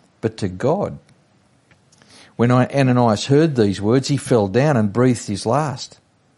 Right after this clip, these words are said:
And great fear came upon all who heard of it. The young men rose and wrapped him up and carried him out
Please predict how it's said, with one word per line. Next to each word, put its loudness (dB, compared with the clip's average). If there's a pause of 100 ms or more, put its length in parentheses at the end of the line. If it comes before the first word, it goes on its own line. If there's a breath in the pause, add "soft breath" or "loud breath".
(720)
And -6 (100)
great 0
fear -4 (540)
came -2
upon -4 (120)
all 0
who 2
heard 2
of 0
it. -8 (1400 soft breath)
The -2
young 2
men 2
rose 0
and -8
wrapped 0
him -2
up -6 (420 soft breath)
and -2
carried 2
him 0
out -4